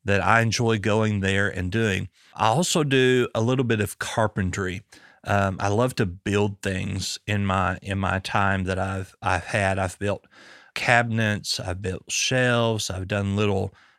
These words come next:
projects of, of doing things together. I'm very amateur at doing those things, uh, but I really do enjoy that sometimes. <laughs> Other times it can be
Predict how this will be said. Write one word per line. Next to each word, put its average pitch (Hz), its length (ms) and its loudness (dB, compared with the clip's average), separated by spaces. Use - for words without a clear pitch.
projects 104 680 0
of, 92 320 -4
of 101 240 -6
doing 107 300 0
things 110 260 -2
together. 104 240 2
I'm 101 260 -2
very 127 360 0
amateur 107 680 0
at 98 300 -2
doing 120 360 2
those 98 280 -2
things, 101 580 -4
uh, 95 500 0
but 110 200 -4
I 117 60 2
really 135 340 2
do 127 160 2
enjoy 104 420 2
that 92 320 -4
sometimes. - 960 -2
<laughs> - 260 -10
Other 143 600 2
times 135 460 2
it 117 120 -2
can 110 160 0
be 110 260 2